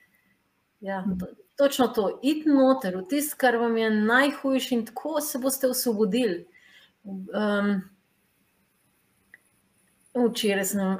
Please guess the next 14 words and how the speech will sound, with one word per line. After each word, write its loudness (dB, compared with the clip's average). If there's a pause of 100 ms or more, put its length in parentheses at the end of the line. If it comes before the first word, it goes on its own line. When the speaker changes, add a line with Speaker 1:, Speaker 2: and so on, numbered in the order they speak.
(120)
Speaker 1:
ravno 2
posnela 0
en, -2 (1500)
eno 0 (540)
reklamo 8
za 0
ta 10 (420)
E 4
Vitalis 8
dan. 10 (800)
Speaker 2:
Mhm. 2 (1300)
Speaker 1:
In 4 (840)
tam 6
sem, 4